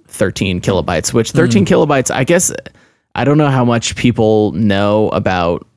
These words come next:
Speaker 1: uh, like, modern game sizes, but even, like, most of the games we play on Unity are in the megabytes to gigabytes range.
Speaker 2: Yeah.
Speaker 1: Uh, and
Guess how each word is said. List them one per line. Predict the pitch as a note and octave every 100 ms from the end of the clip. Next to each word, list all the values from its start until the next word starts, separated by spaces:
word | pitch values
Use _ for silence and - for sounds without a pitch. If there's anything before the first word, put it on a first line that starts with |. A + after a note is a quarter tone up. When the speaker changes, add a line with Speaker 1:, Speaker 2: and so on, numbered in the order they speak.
| _ _ -
Speaker 1:
uh, | E2+ D#2 B1+ C2 -
like, | F2 D2 - - - _ _ _ -
modern | F#2 G#2+ G#2 A2 A2 A2
game | G#2 F#2 A#2
sizes, | - A2 A#2+ B2+ A#2+
but | B2
even, | C#3+ D3+
like, | A2+ G#2+
most | G#2+ - -
of |
the | G2+ F#2
games | D2+ G2 G2 G#2
we | G2
play | G2+ E2+
on | F#2
Unity | F#2 F2 F2 D#2+
are | - F#2 E2+ - - _ -
in | A2 A2
the | G#2+ F#2+ F2+ A2+
megabytes | A#2 B2+ C3+ C3 B2+ B2 A#2+ - - - A#2
to | - G#2
gigabytes | G2+ A2 G#2 F2 F2+ - -
range. | G#2 F#2 G2 G#2+ - - _ _ -
Speaker 2:
Yeah. | G#2 G#2 G2
Speaker 1:
Uh, | F2+ D#2+ G1+ -
and | F2+ F2+ F2+